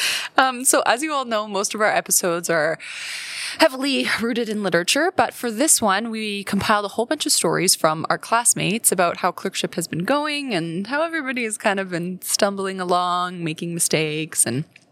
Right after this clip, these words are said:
we thought it would be fun to share them with all of you as the first episode of the year.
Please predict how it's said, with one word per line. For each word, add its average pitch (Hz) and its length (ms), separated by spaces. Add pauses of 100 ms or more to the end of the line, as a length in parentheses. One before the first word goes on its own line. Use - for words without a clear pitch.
(280)
we 214 80
thought 190 160
it - 20
would 185 80
be 185 120
fun 165 220
to 165 60
share 165 240
them 156 140
with 156 120
all - 180
of 190 120
you 185 140
as 208 140
the 185 80
first - 280
episode - 460
of 226 80
the 269 80
year. 339 180